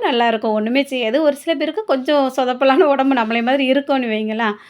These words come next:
அதனால தான் நான் திரும்ப திரும்ப சொல்றேன். அது இல்லாம நம்மளுக்கு வந்து ரெஸ்ட் ரொம்பவே முக்கியம். அதனால நல்லா வேலை செய்யுங்க.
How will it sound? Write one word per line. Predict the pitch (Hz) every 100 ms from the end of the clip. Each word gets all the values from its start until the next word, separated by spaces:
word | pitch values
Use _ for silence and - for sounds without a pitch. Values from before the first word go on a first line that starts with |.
| - - -
அதனால | 220 240 240
தான் | 262 359
நான் | 285
திரும்ப | 233 220 226
திரும்ப | 226 226 262
சொல்றேன். | 233 202 220 381 370 _ _ _ -
அது | 233 247
இல்லாம | 240 240 311
நம்மளுக்கு | 285 226 226
வந்து | 226 240 302
ரெஸ்ட் | 233 214 - 220
ரொம்பவே | 208 214 240
முக்கியம். | 285 240 220 226 285 494 - _ _ _
அதனால | 233 226 226 269
நல்லா | 285 214 233 320
வேலை | 285 254
செய்யுங்க. | 262 240 214 214